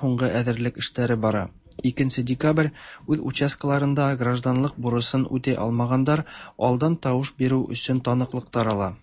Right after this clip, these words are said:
Башкортстанда әле ошондай егерме меңдән ашу танытма өләшелгән.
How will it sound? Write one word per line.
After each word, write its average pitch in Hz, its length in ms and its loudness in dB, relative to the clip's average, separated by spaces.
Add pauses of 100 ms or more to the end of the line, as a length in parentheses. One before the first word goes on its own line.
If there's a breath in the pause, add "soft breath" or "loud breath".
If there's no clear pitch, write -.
(160)
Башкортстанда 123 960 -2
әле 143 220 2 (360 loud breath)
ошондай 147 500 2
егерме 131 440 2
меңдән 123 360 2
ашу 123 400 -2
танытма 123 440 0
өләшелгән. 104 540 -2